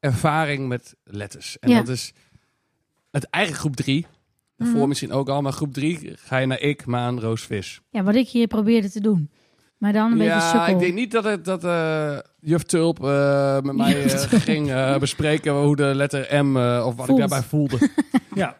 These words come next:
Speaker 1: Maar, eh,
Speaker 2: Ja.
Speaker 1: uiteindelijk, eh, weet ik één ding. Ik weet niet of jullie het ook allemaal mee hebben gemaakt, maar ik mik Loreland.
Speaker 2: Mhm.
Speaker 1: En is er een carbonkeltrauma?
Speaker 2: Ja.
Speaker 1: Ik heb hem niet. Een carbonkeltrauma, jij wel?
Speaker 2: Eh, meer de plaaggeest.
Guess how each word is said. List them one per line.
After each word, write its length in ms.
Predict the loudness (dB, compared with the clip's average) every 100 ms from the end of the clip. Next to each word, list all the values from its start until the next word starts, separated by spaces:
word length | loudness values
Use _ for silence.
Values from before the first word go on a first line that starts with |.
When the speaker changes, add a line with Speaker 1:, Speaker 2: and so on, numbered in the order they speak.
| -4
Speaker 1:
Maar, 260 | 2 2
eh, 60 | 4
Speaker 2:
Ja. 260 | 2 2 2
Speaker 1:
uiteindelijk, 540 | 0 2 0 2 0
eh, 400 | 0 2 2 0 -6 -14 _
weet 200 | 0 0
ik 160 | 0 -6
één 300 | -4 -2 0
ding. 240 | 0 -2
Ik 60 | -4
weet 140 | -4
niet 100 | -4
of 100 | -4
jullie 140 | -6 -6
het 80 | -6
ook 60 | -4
allemaal 200 | -4 -4
mee 140 | -4 -4
hebben 180 | -4
gemaakt, 180 | -6 -6
maar 100 | -4
ik 140 | -6 -4
mik 200 | -4 0
Loreland. 520 | -2 -2 -6 -8 -14 _ _
Speaker 2:
Mhm. 260 | -2 2 2
Speaker 1:
En 100 | 0
is 120 | -2
er 60 | -2
een 120 | -2
carbonkeltrauma? 880 | -2 -2 -2 -2 -4 -2 -2 -4 -8 _ _ _ _ _
Speaker 2:
Ja. 300 | -2 -2 -2 -6
Speaker 1:
Ik 100 | -4
heb 100 | -2
hem 100 | 0
niet. 200 | 0 -2 -10 _ _ _ _ -18
Een 80 |
carbonkeltrauma, 540 | -6 -6 -4 -6 -4 -2
jij 120 | 0
wel? 180 | 0 -2 _ _ _ _
Speaker 2:
Eh, 220 | 0 0 2
meer 200 | 2 2
de 60 | 0
plaaggeest. 800 | -2 0 0 -2 -4 -4 -6